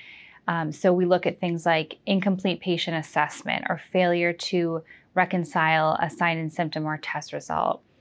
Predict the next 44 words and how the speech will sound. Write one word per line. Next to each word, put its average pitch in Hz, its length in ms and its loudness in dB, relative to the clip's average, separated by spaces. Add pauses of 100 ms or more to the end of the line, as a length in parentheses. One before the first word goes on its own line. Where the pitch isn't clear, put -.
(460)
failure 180 320 6
to 175 240 -2
fo-, 165 320 2
order 185 300 6
a 175 40 6
diagnostic 160 720 0
test - 600 -2
or 170 100 -2
follow 165 380 4
up 160 160 2
on 156 100 -2
a 143 80 -6
test - 320 -4
result. - 500 -2
So 170 280 2 (340)
those 233 300 6
sorts 208 220 2
of 190 120 2
things 170 300 0
lead 170 500 0
often 175 440 2
to 170 340 -2
a 165 80 2
delay 165 360 2
in 160 100 -4
diagnosis. 151 920 -2
And 185 140 2
that's 190 280 2
what - 140 4
we 185 140 2
see 180 180 -2
with 156 160 -8
physicians, 208 680 -2
and 175 160 -2
that's 165 200 -4
what - 80 -6
we 165 120 -4
see 160 220 -4
with 160 140 -6
A 156 160 -4
P 156 160 -6
Ps 151 260 -6
as 151 180 -6
well. - 440 -2